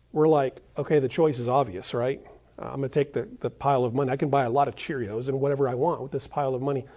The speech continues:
But for the kid, little one and a half year old or whatever it was,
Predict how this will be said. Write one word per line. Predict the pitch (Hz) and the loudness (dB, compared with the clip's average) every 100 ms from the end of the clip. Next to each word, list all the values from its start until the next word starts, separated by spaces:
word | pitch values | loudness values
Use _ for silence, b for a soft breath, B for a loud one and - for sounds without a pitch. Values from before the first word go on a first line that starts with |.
| B B B _ | B B B _
But | 170 | -2
for | - 175 | 2 4
the | 147 - - _ | 4 -2 -12 _
kid, | - 180 240 220 - _ _ _ | 6 6 6 2 -8 _ _ _
little | - 165 127 - _ _ - | -4 0 0 -4 _ _ 2
one | 156 | 4
and | 175 | 6
a | 147 | 6
half | 170 180 | 4 4
year | 185 | 6
old | 190 185 | 6 6
or | |
whatever | 156 160 170 | 6 6 4
it | 170 | 4
was, | 151 190 180 - - | 4 4 0 -4 -12